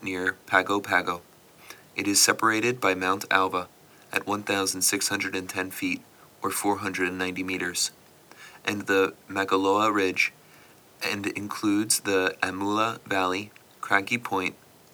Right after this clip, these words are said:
Tefu Cove, and the islands of Pola and Manofa.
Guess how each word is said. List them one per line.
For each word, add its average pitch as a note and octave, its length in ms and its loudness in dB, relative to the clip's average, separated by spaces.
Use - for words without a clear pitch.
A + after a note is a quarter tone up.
Tefu A2+ 500 -2
Cove, F#2+ 380 2
and G2 140 -8
the - 100 0
islands G#2 520 0
of F#2+ 380 0
Pola G#2+ 440 2
and F#2+ 300 -2
Manofa. F#2+ 540 0